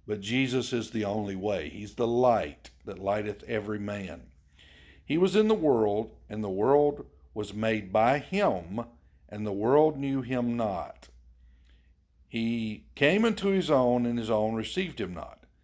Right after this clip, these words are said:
Now, here's the two verses that I'm gonna springboard off for my message. "But as many as received him,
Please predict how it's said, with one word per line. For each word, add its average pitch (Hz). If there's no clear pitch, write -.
Now, 113
here's 143
the 117
two 131
verses 98
that 90
I'm 98
gonna 92
springboard 110
off 82
for 101
my 98
message. 110
"But 135
as 135
many 190
as 202
received 170
him, 90